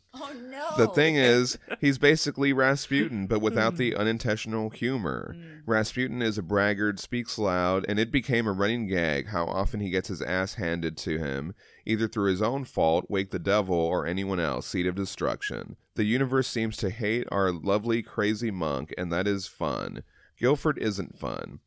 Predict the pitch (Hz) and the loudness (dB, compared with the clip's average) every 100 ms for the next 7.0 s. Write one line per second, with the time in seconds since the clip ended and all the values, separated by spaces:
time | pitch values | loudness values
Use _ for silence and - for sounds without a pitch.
0 | _ - 120 113 113 113 - 117 113 107 | _ -4 -2 0 0 0 0 2 4 2
1 | 110 104 - 104 107 92 85 90 107 104 | 0 -4 0 0 0 -2 -4 -4 -4 0
2 | 104 101 - 117 110 110 101 - 101 95 | 0 -2 -2 -2 0 -2 -2 -2 -2 -2
3 | - 95 90 95 87 92 87 - 104 - | -4 -6 -4 -4 -2 -2 -4 -4 -6 -4
4 | 98 87 87 85 71 - 110 92 67 50 | -2 -2 -2 -4 -6 -2 -2 -2 -2 -8
5 | - 170 - - - 120 135 143 131 117 | -10 -14 -18 -20 -4 2 6 6 4 2
6 | 117 113 107 - 123 107 73 57 50 | -2 -4 -6 -2 2 2 0 -4 -8